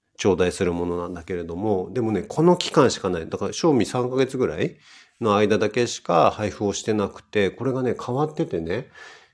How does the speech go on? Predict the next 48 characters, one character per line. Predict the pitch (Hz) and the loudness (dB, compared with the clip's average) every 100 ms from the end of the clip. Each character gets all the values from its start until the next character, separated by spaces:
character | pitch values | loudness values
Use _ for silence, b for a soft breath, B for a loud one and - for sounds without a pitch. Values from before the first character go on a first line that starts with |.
| _ | _
え | 98 90 | -2 -2
っ | 90 - | -2 -4
と、 | 87 87 85 80 82 82 - _ _ _ _ | -2 0 0 0 -2 -6 -8 _ _ _ _
年 | 120 190 196 101 | 2 4 6 4
に | 87 104 90 | 4 4 2
三 | - - 196 214 | -2 4 6 6
回 | 208 214 165 | 6 8 8
し | - - | 4 -2
か | - 127 | 6 8
そ | 90 - 107 | 6 4 8
れ | 117 | 10
を | 123 139 87 73 b b b b - | 10 10 8 4 b b b b -6
お | 107 | 2
供 | - 151 151 | 8 10 12
え | 151 147 | 12 10
す | 147 | 8
る | 135 131 | 6 6
と | 95 | 6
い | |
う | |
か、 | 98 | 8
お | 101 | 8
祭 | 131 151 147 160 | 10 8 8 6
り | 156 | 6
を | 147 | 6
す | 147 | 4
る | 139 123 | 2 2
機 | - | 2
会 | 101 80 | 2 2
が | 80 | -2
な | 87 | -4
い | |
ん | 85 | -6
で | |
す | - | -8
よ。 | - - _ _ _ _ | -12 -12 _ _ _ _
配 | - 226 220 | -2 4 6
布 | 214 | 4
期 | 202 | 0
間 | - 151 | 4 6
は | 101 | 6
だ | 87 | 4
か | 85 | 2
ら、 | 95 82 B B B - | 0 0 B B B 4
冬 | 147 143 | 8 10
至 | 131 127 | 8 2
か | - 135 | 4 6
ら、 | 156 139 82 | 8 8 6